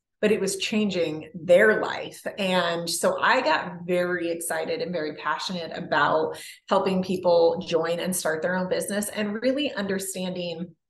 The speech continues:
where they were at, like, where, what were they coming in wanting and where were they at as far as everything goes? What was their life like? And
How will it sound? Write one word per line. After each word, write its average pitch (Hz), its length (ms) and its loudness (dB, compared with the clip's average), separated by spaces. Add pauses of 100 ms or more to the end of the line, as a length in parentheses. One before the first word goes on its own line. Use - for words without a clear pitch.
(500)
where 202 300 6
they 175 140 6
were 156 200 4
at, - 200 2 (240)
like, 156 300 2
where, 208 560 4 (340)
what 277 260 4
were 294 100 2
they 233 160 4
coming 202 400 -4
in 175 260 -6
wanting 170 640 -4 (100)
and 180 420 -2 (160)
where 202 220 4
were 233 200 8
they 196 200 4
at 180 340 2 (280)
as 180 200 0
far 185 220 0
as 185 240 -2
everything 214 520 -2
goes? - 320 -8
What 180 220 0
was 196 160 0
their 220 160 4
life 196 380 2
like? 151 340 -2
And 165 220 -8